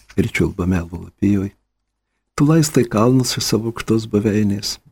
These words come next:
tavo palaimos pripildyta žemė. Tu želdinti žolę galvijams ir augalus triūsiančiam žmogui,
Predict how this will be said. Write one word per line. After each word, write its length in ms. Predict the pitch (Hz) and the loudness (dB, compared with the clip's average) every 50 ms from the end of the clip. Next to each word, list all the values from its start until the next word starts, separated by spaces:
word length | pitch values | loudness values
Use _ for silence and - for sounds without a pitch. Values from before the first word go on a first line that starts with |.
| _ _ _ _ - | _ _ _ _ -2
tavo 180 | 104 101 107 104 | 0 2 2 2
palaimos 560 | - - 92 98 107 107 101 104 113 113 - - | 2 2 2 4 4 6 4 4 4 2 0 -4
pripildyta 640 | 101 - - - 95 92 92 - 90 - - 87 87 | -8 -8 -4 -2 -2 -2 0 -2 -4 -4 -4 -6 -6
žemė. 460 | - 98 90 90 90 87 85 87 - _ _ _ _ _ _ _ _ _ _ _ _ _ - | -2 -2 -2 -2 -2 -4 -6 -10 -14 _ _ _ _ _ _ _ _ _ _ _ _ _ -4
Tu 80 | 143 | 0
želdinti 560 | 127 139 151 147 147 135 135 143 135 131 123 107 | 2 4 6 6 4 4 4 2 2 2 2 2
žolę 440 | 117 117 120 120 120 117 113 104 101 | 4 2 2 2 2 0 -2 -4 -2
galvijams 680 | 101 101 98 101 107 113 107 98 90 101 - - - - _ _ _ _ - | -2 -2 -2 0 0 0 0 -2 -4 -6 -8 -10 -10 -10 _ _ _ _ -4
ir 100 | 98 98 | -2 0
augalus 500 | 101 113 117 120 120 107 113 120 - - | 2 0 0 0 -2 -2 -2 -2 -4 -2
triūsiančiam 560 | - 101 107 104 - - 127 113 - 110 107 104 | 0 0 0 0 0 0 -2 -2 -2 -2 -4 -4
žmogui, 440 | - - 92 98 104 104 104 107 | -2 -2 0 0 0 0 -2 -6